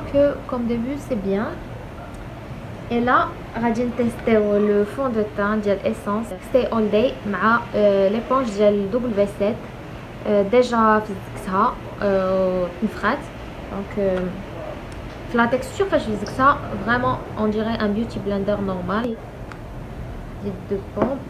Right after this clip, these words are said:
et on verra est-ce que c'est suffisant. La texture ديالو. Ouh, ça sent fort le parfum.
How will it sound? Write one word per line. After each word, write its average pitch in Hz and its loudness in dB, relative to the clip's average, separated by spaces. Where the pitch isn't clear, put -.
et 220 -6
on 202 -4
verra 196 -4
est-ce - -8
que 208 -4
c'est 196 -6
suffisant. 202 -6
La 226 -8
texture 233 -6
ديالو. 262 -6
Ouh, 220 2
ça 202 -8
sent 214 -2
fort 339 6
le 233 4
parfum. 190 -2